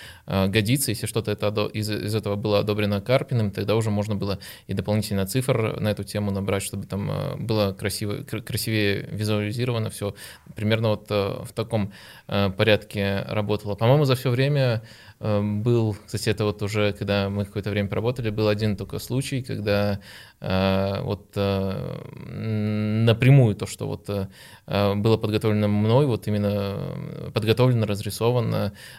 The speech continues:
э, Карпин только посмотрел и одобрил. Так-то он, и он сначала должен был все впечатления через себя пропустить, э, а мы только дополняли то, что он через себя пропускал.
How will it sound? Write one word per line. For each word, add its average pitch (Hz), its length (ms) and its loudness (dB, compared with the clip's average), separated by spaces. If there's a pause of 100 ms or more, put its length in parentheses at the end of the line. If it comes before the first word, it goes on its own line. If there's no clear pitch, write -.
э, 98 140 0
Карпин 107 500 2
только 107 200 -4
посмотрел 110 640 0
и 101 100 -6
одобрил. 113 440 2
Так-то 110 320 -2
он, 104 80 0
и 104 560 -6
он 113 140 0
сначала 110 400 0
должен 107 320 -2
был 104 200 -2
все 107 180 -4
впечатления 107 440 -2
через 104 200 -8
себя 107 140 -4
пропустить, - 600 -8
э, 101 200 -2 (340)
а 98 520 2
мы 107 220 0
только 101 540 -4
дополняли 101 640 -2 (340)
то, 107 80 -6
что - 160 -10
он 104 140 -6
через 107 220 -10
себя 107 140 -6
пропускал. - 460 -12